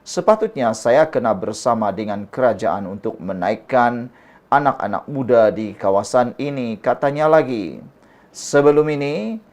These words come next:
terlalu kosong, ke sana ke sini tidak ada sesiapa yang beri panduan.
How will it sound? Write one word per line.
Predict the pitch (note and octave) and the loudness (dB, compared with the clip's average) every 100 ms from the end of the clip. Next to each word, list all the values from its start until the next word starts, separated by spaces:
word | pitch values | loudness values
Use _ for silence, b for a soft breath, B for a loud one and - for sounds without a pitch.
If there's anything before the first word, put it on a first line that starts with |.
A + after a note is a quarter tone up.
| b b b b _ D3 | b b b b _ 2
terlalu | D3 C#3+ D#3+ E3 | 6 6 6 4
kosong, | F3+ F3 D#3 G2 - F#2+ - | 2 4 2 2 -8 -12 -4
ke | C3 | -2
sana | - C3 C3 A#2+ | 4 4 4 0
ke | C3+ | -2
sini | B2+ - B2 B2 E3+ G#3 - | -2 -4 -6 -4 -6 -6 -6
tidak | C#3 B2 - | -2 0 2
ada | G#2+ - | 2 2
sesiapa | G#2+ C3 - B2 A#2 A#2 G#2+ | -2 -4 0 2 2 4 2
yang | G#2 G2+ G#2+ | 2 -2 -4
beri | G#2+ G#2+ G#2 | -4 -4 -2
panduan. | G#2 G#2+ G#2 G2+ D#2+ B1+ F2+ | -2 -2 0 0 -2 -6 -18